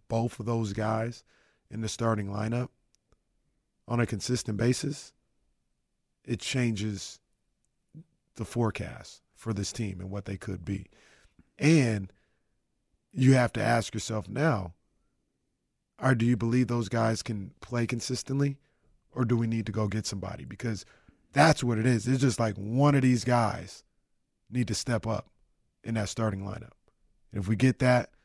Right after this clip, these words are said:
we can start cooking. And if you think, if they, if Monty's sitting there thinking, "Yeah, I think the way,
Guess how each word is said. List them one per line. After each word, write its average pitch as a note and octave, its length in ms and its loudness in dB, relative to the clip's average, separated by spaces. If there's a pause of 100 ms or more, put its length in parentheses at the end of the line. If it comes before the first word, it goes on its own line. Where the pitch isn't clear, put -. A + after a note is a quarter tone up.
(300)
we A#2 120 -2
can G#2+ 80 0
start G2+ 280 -4
cooking. - 320 -6 (1040)
And F#2 420 -6 (1120)
if B2 160 0
you D#3+ 100 8
think, E3+ 320 4
if C#3+ 280 -2
they, D3+ 400 4
if G2 100 -12
Monty's C#3 460 0
sitting C3+ 160 -4
there C#3 160 0
thinking, C3 320 -2 (380)
"Yeah, A#3+ 200 2
I G3 160 2
think E3 420 0 (1000)
the C3+ 200 0
way, C3 340 4